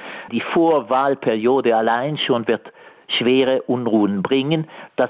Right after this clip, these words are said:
ist unvermeidlich und daher gibt es schon einige, die meinen, Monti müsse weitermachen können. Er, Monti, solle sich mit einer eigenen Gruppierung den Wählern stellen,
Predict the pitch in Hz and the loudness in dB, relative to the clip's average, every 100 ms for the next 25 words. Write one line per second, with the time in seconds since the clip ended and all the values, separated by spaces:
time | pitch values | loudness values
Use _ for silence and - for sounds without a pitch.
0 | 139 - 156 131 123 110 120 139 156 156 | -4 0 0 0 -2 0 0 0 -2 -2
1 | 117 127 139 143 139 - - _ - - | 0 0 2 2 2 -2 -20 _ -2 0
2 | 135 - 139 131 120 113 123 127 127 113 | 0 0 0 -2 -2 -2 0 0 -2 -2
3 | 107 110 117 113 - - 127 131 156 147 | -2 -2 -2 -6 -10 -6 -2 0 0 -4
4 | - 139 120 - - 117 - 113 104 - | 0 2 2 -6 -2 -2 0 -2 -2 -6
5 | - 110 101 101 90 - 110 - - 170 | -6 -4 -2 -4 -4 -6 -8 -4 -4 -6
6 | - - - _ - 139 143 127 - - | -12 -20 -20 _ 2 4 6 4 -2 -6
7 | 117 127 131 - 110 - - 117 120 117 | -2 -2 -2 -2 -2 -2 -8 -2 0 0
8 | 107 113 113 113 101 104 131 120 131 104 | 0 -2 -2 -2 -2 -2 -2 -2 -4 -4
9 | - 190 - 107 104 101 104 101 107 110 | -4 -4 -2 0 0 0 -2 2 2 2
10 | 101 - - 104 104 | -2 -4 -2 0 0